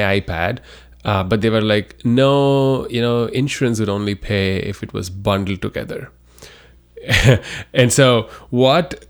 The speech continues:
you know, potentially would be maybe, uh, thousand five hundred, two thousand dollars, uh, ended up fifteen thousand dollars, um, with, with all of the, all of the fat layered on, uh,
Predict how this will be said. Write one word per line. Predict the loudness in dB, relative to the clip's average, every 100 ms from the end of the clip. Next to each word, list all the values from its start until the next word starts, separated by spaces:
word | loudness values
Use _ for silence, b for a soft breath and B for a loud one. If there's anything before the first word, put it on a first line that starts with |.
| 0
you | 4
know, | 4
potentially | 2 2 2 2 2
would | 0 2
be | 2 2 2
maybe, | 0 0 2 0 -2
uh, | -4 -6 -6
thousand | -4 -2 -2 -2
five | -2
hundred, | -2 -2
two | -4
thousand | -6 -8 -4
dollars, | 0 0 0 -4 -10 -12
uh, | -6 -4 -2
ended | -2 0
up | -2 -4 -12 -20 -10
fifteen | -6 -4 -4
thousand | -4 -6
dollars, | -6 -8 -8 -10 -12 _ _ _
um, | -6 -4 -4 -8 -12 -6
with, | -4 -4 -4
with | -4 -2
all | 0 2
of | 2
the, | 0 -2 -4
all | -4
of | -4
the |
fat | -4 -2 -2 -2
layered | 0 0 0
on, | -2 -4 -6 B B B B B B
uh, | -2 0 0